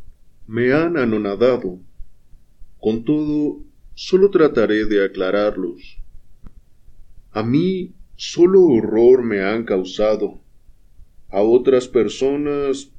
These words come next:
parecerán tal vez menos terribles que estrambóticos. Quizá más tarde surja una inteligencia que dé a mi visión una forma regular y tangible,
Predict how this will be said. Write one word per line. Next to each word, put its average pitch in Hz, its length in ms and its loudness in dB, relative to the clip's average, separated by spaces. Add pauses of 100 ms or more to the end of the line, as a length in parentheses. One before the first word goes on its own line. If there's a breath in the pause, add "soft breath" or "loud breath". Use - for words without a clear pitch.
(140)
parecerán 165 680 0
tal 151 220 2
vez 139 300 0
menos 117 560 -2
terribles 104 760 -2
que 95 240 0
estrambóticos. 101 1300 -6 (1000)
Quizá 175 500 0
más 143 360 -2
tarde 123 580 4
surja 147 480 0
una 147 260 -4
inteligencia 110 1160 -4
que 110 140 -6
dé 151 260 -2
a 156 60 -4
mi 135 160 -2
visión 107 800 -6
una 185 240 -2
forma 160 440 0
regular 101 640 -2
y 95 120 -6
tangible, 92 720 -6